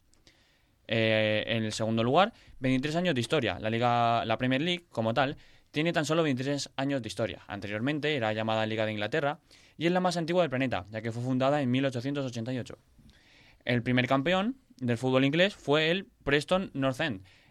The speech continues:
En aquella ocasión no perdió un solo compromiso, por lo que se le conoce como el equipo invencible.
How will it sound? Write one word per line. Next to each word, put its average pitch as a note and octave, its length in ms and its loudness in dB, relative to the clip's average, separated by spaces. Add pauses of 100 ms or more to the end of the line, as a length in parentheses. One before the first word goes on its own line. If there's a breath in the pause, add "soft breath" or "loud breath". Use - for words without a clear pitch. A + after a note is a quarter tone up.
En B2 180 2
aquella C3+ 260 2
ocasión D#3+ 280 2
no E3+ 100 0
perdió D#3 300 0
un D#3+ 100 -2
solo F3+ 220 0
compromiso, C3 600 -4
por A#2 120 -2
lo A2+ 80 2
que A2+ 80 -4
se A2+ 100 -4
le A2+ 80 -2
conoce B2+ 260 -4
como C#3+ 180 -2
el A#2+ 60 0
equipo C3+ 240 -2
invencible. A2+ 520 -4